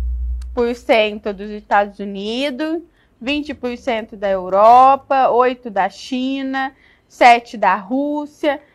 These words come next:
e trinta e nove por cento não souberam responder, certo? Pra gente descobrir a média aritmética,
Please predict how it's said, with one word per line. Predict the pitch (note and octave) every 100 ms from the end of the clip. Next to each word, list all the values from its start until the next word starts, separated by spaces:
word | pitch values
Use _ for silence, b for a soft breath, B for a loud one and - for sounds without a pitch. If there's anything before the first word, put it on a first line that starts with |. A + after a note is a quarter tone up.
| b
e | D4+ D#4+
trinta | D#4+ E4 G#4 A4
e | G#4+
nove | G#4 D#4 C#4+ C#4+ C#4+
por | D4 C#4+
cento | D4 C#4 C4 D4+
não | C#4+ D4+
souberam | E4+ - E4+ D#4 C4 C4 C#4
responder, | D4 D4+ - D4 F4+ D#4+ F#3+ D#3 _ _ _ _ _ _ _
certo? | - G3 G3+ A#3+ E4+ G4 G#4+ _ _ _ b b b
Pra | - A4
gente | B4+ C#5 G4+
descobrir | C#4 - C#4 G#3 G#3 B3+ A#3
a | G#3
média | G3 G3+ A#3 G#3+
aritmética, | G3 G3 - F#3+ G3 B3+ B3+ B3 - F3+ G3